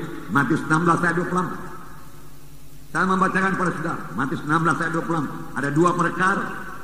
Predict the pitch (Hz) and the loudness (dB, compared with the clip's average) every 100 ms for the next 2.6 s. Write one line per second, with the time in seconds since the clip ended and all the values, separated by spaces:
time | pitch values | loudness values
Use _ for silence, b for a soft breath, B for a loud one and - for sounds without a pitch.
0 | - - - - 160 156 160 175 180 170 | -10 -12 -8 0 0 2 4 6 6 4
1 | 165 175 170 185 175 175 160 175 180 180 | 2 4 4 2 2 2 2 2 4 6
2 | 175 175 180 190 185 | 8 8 8 8 6